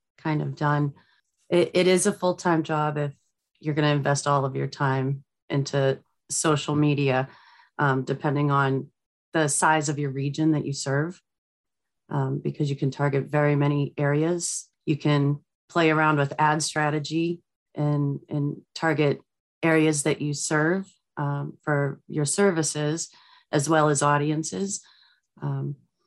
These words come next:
but whoever it is at the helm, make sure they're passionate, but make sure they're clear with communication with you. If something's on, as we say, on fire and comment sections are blowing up, make sure that person has that emotional intelligence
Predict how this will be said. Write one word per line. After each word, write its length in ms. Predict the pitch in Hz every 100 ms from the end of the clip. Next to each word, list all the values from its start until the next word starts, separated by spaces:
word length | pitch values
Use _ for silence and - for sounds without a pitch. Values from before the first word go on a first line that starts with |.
| _ _ -
but 220 | 143 -
whoever 420 | - 190 190 175 170
it 60 |
is 180 | 170 160
at 140 | 156
the 100 | -
helm, 320 | 143 165 156 156
make 140 | 147
sure 160 | - 147
they're 140 | 156
passionate, 480 | 147 165 160 170 151
but 140 | 160
make 180 | 160 165
sure 180 | - 208
they're 160 | 185
clear 340 | 151 - 180 170
with 220 | 160 151
communication 720 | 151 147 147 - 151 139 139
with 200 | 139 -
you. 140 | 143
If 80 | 139
something's 440 | - 180 175 180 165
on, 320 | 165 156 156 _ _ _ _ -
as 160 | 151
we 80 | 156
say, 220 | 151 156
on 220 | 151 147
fire 560 | 147 156 151 147 147 - _ _ _ _
and 320 | 156 147 143
comment 360 | 147 175 160 160
sections 440 | - 151 - 156
are 60 | 143
blowing 400 | 143 151 151 151
up, 240 | 156 151 _ _ _ _ _
make 180 | 156 151
sure 200 | - 165
that 180 | 156 147
person 380 | - 165 156 151
has 260 | 151 147
that 260 | 143 147 143
emotional 440 | 147 156 147 147
intelligence 640 | 143 143 147 143 139 139